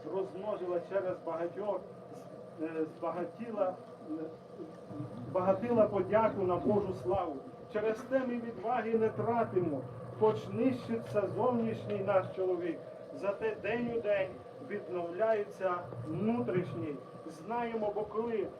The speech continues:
земний мешкальний намет наш, наш зруйнується, то маємо будівлю від Бога на небі, дім нерукотворний та вічний.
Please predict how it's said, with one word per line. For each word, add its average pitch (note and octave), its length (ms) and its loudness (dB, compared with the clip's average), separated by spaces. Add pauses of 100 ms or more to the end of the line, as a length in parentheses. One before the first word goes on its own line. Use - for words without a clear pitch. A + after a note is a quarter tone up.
(160)
земний A3 500 -2
мешкальний A3+ 760 -2
намет G#3+ 480 2
наш, G3+ 220 2 (220)
наш G#3 200 2 (140)
зруйнується, A3 840 -2 (280)
то G3+ 120 4
маємо A#3 580 4
будівлю G#3+ 580 2
від - 240 0
Бога G3+ 280 8
на F#3 140 6
небі, F3+ 440 4 (500)
дім A#3 340 4
нерукотворний F#3+ 1040 4 (440)
та E3+ 160 4
вічний. E3 500 0